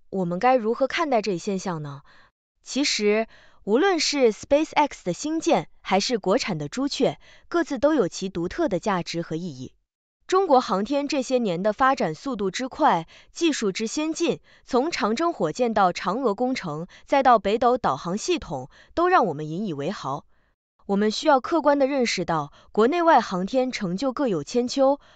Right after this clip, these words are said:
而不是简单的此起彼伏。改善这种局面，一个关键在于提高公众对航天技术的认知和认可。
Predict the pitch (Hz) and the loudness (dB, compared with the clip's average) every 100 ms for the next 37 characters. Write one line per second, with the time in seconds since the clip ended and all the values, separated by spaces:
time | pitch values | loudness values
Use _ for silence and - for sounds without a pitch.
0 | - 214 220 226 349 320 185 139 190 247 | -4 -2 0 -2 0 -2 -2 -4 -2 -2
1 | 190 - 185 196 175 - - 139 151 _ | -2 -4 -6 -6 -6 -10 -10 -12 -12 _
2 | _ _ _ _ 220 196 359 339 294 285 | _ _ _ _ 2 4 4 2 0 -2
3 | 190 165 160 160 240 202 - _ 208 262 | -4 -6 -8 -4 -2 -2 -4 _ -4 0
4 | 330 339 349 339 359 233 - _ - 285 | 0 2 2 2 0 0 -2 _ 2 4
5 | 220 208 - 196 196 262 269 311 311 294 | 4 -2 -8 -6 4 4 4 -2 -2 -2
6 | 202 220 190 180 175 294 294 294 311 - | 0 -2 -2 -4 -6 -4 -6 -4 -4 -4
7 | 180 170 294 233 - 277 294 190 247 349 | -4 -4 -2 -4 -4 -4 -4 -2 -2 -2
8 | 196 - 127 | -4 -8 -14